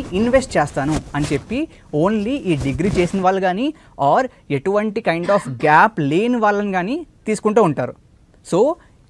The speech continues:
దీనివల్ల ఏమవుతుంది? చాలామంది ఎవరైతే స్కిల్ ఉన్న వాళ్ళు, స్కిల్ ఉంది but నిజంగా ప్రాపర్ డిగ్రీ or ప్రాపర్ kind of, uh, ఫార్మల్ ఎడ్యుకేషన్ లేకపోవడం వల్ల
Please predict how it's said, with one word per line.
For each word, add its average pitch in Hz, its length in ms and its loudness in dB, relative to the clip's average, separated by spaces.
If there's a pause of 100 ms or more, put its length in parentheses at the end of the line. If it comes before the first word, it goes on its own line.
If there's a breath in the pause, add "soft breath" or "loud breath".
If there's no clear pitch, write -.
దీనివల్ల 269 480 2
ఏమవుతుంది? 233 480 -2 (580)
చాలామంది 240 520 2
ఎవరైతే 196 320 0
స్కిల్ 247 340 -2
ఉన్న 254 180 2
వాళ్ళు, 196 320 2
స్కిల్ 262 320 2
ఉంది 247 220 0 (400 soft breath)
but 240 100 6 (160)
నిజంగా 240 380 0 (480)
ప్రాపర్ 226 440 2 (220)
డిగ్రీ 196 420 -4 (100)
or 170 80 2 (180)
ప్రాపర్ 202 500 0 (180)
kind 185 160 -2 (100)
of, 214 80 -2 (180)
uh, 165 120 4 (720 soft breath)
ఫార్మల్ 240 400 2
ఎడ్యుకేషన్ 202 340 -4
లేకపోవడం 180 360 0
వల్ల 165 280 -4